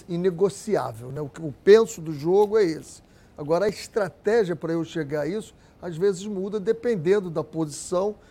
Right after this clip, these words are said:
que eu tô na tabela, dependendo dos jogadores que eu tenho. Eu tenho que mudar essa estratégia. Por exemplo, o Fernando gosta sempre de construir o jogo de trás pra frente. Pra isso, você tem que ter zagueiros que tenham boa saída de bola, laterais com boas saídas de bola.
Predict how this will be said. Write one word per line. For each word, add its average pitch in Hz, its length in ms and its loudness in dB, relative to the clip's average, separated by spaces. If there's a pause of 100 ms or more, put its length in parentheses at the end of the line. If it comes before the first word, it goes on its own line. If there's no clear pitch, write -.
(120)
que - 80 -10
eu 147 60 0
tô 156 180 0
na 160 100 2
tabela, 175 540 0
dependendo 165 480 2
dos 165 160 -6
jogadores 165 640 -2 (240)
que - 100 0
eu 185 60 2
tenho. 190 360 2
Eu 165 100 0
tenho 262 240 2
que 262 100 -12
mudar 160 500 -2 (220)
essa 147 220 -8
estratégia. 139 680 -6 (240)
Por 170 120 0
exemplo, 151 180 0
o - 40 -18
Fernando 185 300 0
gosta 202 300 0
sempre 233 300 -2
de 208 100 -10
construir 214 460 -6
o 202 120 -4
jogo 160 300 -2
de 175 100 -6
trás 208 440 -2 (280)
pra 226 140 -2
frente. 180 540 0 (200)
Pra 185 160 -2
isso, 180 200 -4
você 208 180 -4
tem 214 220 -4
que - 80 -18
ter 180 140 -4
zagueiros 170 840 0 (320)
que 185 80 -12
tenham 202 340 -2
boa 214 320 6
saída 196 440 -2
de 170 100 -8
bola, 147 500 -2 (360)
laterais 180 600 4
com 175 180 -6
boas 214 420 8
saídas 190 440 -2
de 170 80 -6
bola. 147 540 0